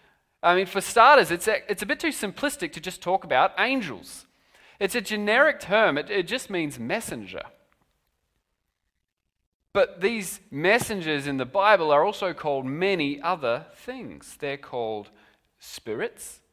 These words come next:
heavenly ones, stars, holy ones, the sons of God.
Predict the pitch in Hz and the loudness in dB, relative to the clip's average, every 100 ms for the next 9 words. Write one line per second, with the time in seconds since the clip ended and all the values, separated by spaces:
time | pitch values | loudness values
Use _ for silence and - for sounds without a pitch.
0 | _ _ _ _ _ _ 156 156 170 180 | _ _ _ _ _ _ 0 2 0 -4
1 | 185 185 190 240 269 - _ _ _ _ | -2 -2 -2 -6 -14 -20 _ _ _ _
2 | - - - 131 127 131 143 208 208 - | -16 -16 0 2 4 2 0 -4 -10 -20
3 | - _ _ _ - 143 147 170 190 185 | -20 _ _ _ -12 2 4 4 -2 -2
4 | 180 185 202 220 - - _ _ 120 - | -2 -2 -8 -18 -20 -20 _ _ -12 -2
5 | - 156 180 175 170 127 131 135 160 190 | 4 4 2 -4 -10 -4 -2 0 0 -6
6 | 202 | -10